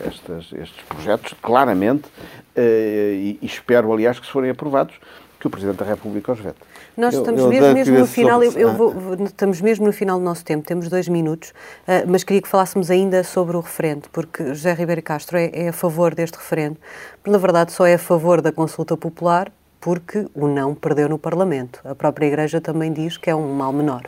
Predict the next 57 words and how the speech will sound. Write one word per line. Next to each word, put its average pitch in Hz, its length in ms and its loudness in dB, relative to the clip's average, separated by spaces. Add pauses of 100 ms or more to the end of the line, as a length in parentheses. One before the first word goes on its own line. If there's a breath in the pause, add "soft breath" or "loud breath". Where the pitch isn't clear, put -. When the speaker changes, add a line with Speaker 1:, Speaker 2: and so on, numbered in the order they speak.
Speaker 2:
Vá. 101 80 -20 (920 soft breath)
Speaker 3:
Não, 320 120 -4 (280)
quer - 80 -16
dizer, 76 100 -16 (400)
também 85 480 -6
a 87 60 -2
questão - 260 -2
só 98 160 2
se - 100 -4
põe 117 220 2
por 123 80 -14
causa 185 240 6
disso. 262 320 2
Quer - 120 -2
dizer, 80 200 -4
porque - 160 -8
a 95 60 0
questão - 260 -2
só 95 160 0
se - 140 -8
põe 135 340 0 (400 loud breath)
porque 120 240 0
há 123 80 8
na 127 100 4
iminência 131 460 2
de 156 60 -4
passar 160 280 0
uma 202 220 -4
lei. 196 80 0
Só - 100 -4
Speaker 2:
Então 175 200 0
Speaker 3:
se 180 40 0
Speaker 2:
não 190 140 2
defende 190 380 -2
mesmo 190 340 0
que - 160 -8
as 170 100 -2
pessoas 170 300 -4
deviam 165 220 -4
ser 170 160 -8
Speaker 3:
Não, 175 140 6
Speaker 2:
ouvidas 139 200 6
Speaker 3:
não, 170 80 0
Speaker 2:
sobre - 220 -6
Speaker 3:
defendo 120 160 6
Speaker 2:
este 139 140 6
tema? 165 100 -2
Speaker 3:
que 139 80 2
as - 60 -4
pessoas, 143 600 2 (140)
quer 90 80 -10
dizer, 87 160 -14 (200)
agora, 85 240 -6 (300 soft breath)
só 110 240 2
tem 127 220 2
sentido 127 580 -2
útil 101 460 -4